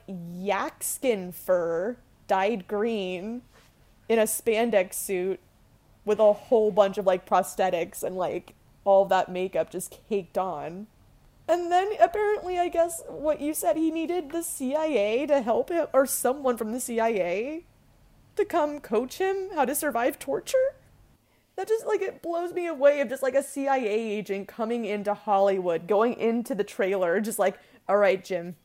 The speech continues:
here's how, here's how we're gonna do it. Here's how we're gonna do it. Once the yak skin fur comes on,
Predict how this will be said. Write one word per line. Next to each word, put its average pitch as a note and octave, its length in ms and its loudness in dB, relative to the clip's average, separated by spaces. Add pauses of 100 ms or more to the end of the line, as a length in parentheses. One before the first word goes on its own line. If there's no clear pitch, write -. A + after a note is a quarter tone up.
here's G3+ 180 -2
how, G3 300 2 (240)
here's A3 160 -6
how G3+ 100 4
we're G3 100 2
gonna G3 160 -2
do F3+ 260 -2
it. D#3+ 220 -2 (440)
Here's G3 140 -10
how F#3 60 2
we're F3+ 120 -2
gonna F3 160 -4
do F3+ 260 -2
it. D#3+ 160 -4 (160)
Once G#3 200 -2
the A#3 120 -6
yak G#3 320 0
skin G#3 400 -6
fur F#3+ 240 0
comes G#3 560 -6 (120)
on, F3+ 600 -2